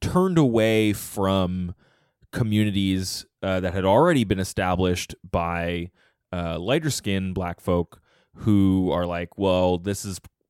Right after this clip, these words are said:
problematic for us, so you can't come in. Uh, please go." And this is, like, later dramatized in the book. They have, like, a nativity pageant in their church that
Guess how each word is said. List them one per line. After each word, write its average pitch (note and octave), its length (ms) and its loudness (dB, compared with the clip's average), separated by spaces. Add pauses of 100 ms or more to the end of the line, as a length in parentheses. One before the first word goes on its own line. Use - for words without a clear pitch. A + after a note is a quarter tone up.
(360)
problematic B2 580 2
for - 160 -4
us, E2+ 220 -2
so F2+ 220 -4 (100)
you F#2+ 260 -4
can't F#2 280 -6 (120)
come E2+ 160 -8
in. A#1+ 220 -12 (440)
Uh, E2+ 300 -2
please G2 320 -6
go." - 400 -8 (680)
And G2+ 260 -4
this C#3+ 100 0
is, D#3+ 160 -4
like, C#3 160 -2
later A#2 340 2
dramatized A#2 600 -2
in A#2+ 80 -8
the G#2+ 80 -4
book. A#2 260 -4
They A2 120 -4
have, D3 260 -6
like, A3 260 -6 (460)
a C#3+ 80 -2
nativity C3+ 760 -2
pageant F3+ 640 -4
in C#3+ 180 -8
their B2+ 160 -4
church - 720 -4 (460)
that B2 340 -2